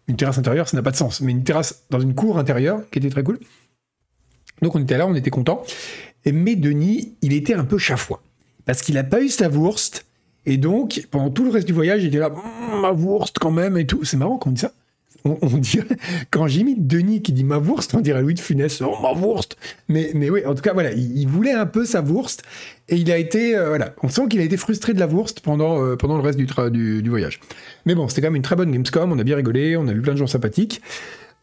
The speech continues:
Euh, mais ouais, donc c'était vraiment, euh, c'était vraiment très bien. <laughs> Imaginez Louis de Funès qui imite un soldat allemand, exactement, qui imite Denis.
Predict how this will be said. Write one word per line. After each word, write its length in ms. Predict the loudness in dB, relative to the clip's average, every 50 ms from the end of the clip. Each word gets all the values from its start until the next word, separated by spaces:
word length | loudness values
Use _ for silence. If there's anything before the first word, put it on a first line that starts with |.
| _ _
Euh, 960 | 0 2 2 2 2 2 2 2 2 2 2 2 2 2 2 2 0 0 -2 -4 -6 _ _ _ _ _ -2
mais 120 | 0 2
ouais, 140 | 2 2 0
donc 140 | 0 0 0
c'était 240 | 0 0 0 0
vraiment, 500 | 0 0 0 0 0 0 0 0 0 0
euh, 480 | 0 0 0 0 -2 -2 -4 -6 -8 -8
c'était 200 | -8 -2 0 0
vraiment 200 | 2 2 0 0
très 160 | 0 0 0
bien. 140 | 0 0 -2 -6 _ _ _ _ -16 -16 -16 -18 -20 -20 _ _ -2
<laughs> 140 | 0 2
Imaginez 460 | 2 2 2 2 2 2 2 2 2 2
Louis 140 | 2 0
de 40 | 0
Funès 440 | -2 -2 0 0 2 0 0 -2 -2
qui 120 | -2 -2
imite 240 | 0 0 0 0 0
un 60 | 0
soldat 360 | 0 0 0 0 0 0 0 2
allemand, 360 | 2 2 2 2 2 2 2
exactement, 380 | 0 0 0 0 0 0 0
qui 180 | 0 0 0 2
imite 200 | 2 2 2 2
Denis. 440 | 2 2 2 2 0 0 -2 -6